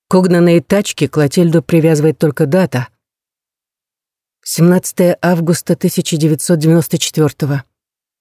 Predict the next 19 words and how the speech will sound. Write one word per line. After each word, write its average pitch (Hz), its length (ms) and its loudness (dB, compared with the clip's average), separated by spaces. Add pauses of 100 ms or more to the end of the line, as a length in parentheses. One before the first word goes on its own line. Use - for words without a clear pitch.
(400)
День 147 300 2
похорон", 147 640 0 (500)
едва 147 260 0
слышно 160 420 -2
произносит 147 580 0
Нина. 139 340 0 (1700)
Мы 202 200 4
долго 220 380 2
молчим. 196 720 2 (840)
Она 143 240 0
наверняка 170 580 2
думает 147 380 2
об 147 140 0
Этьене, 180 540 2
но 143 300 0
имени 180 320 4
его 156 180 2
не 160 140 2
произносит. 151 800 0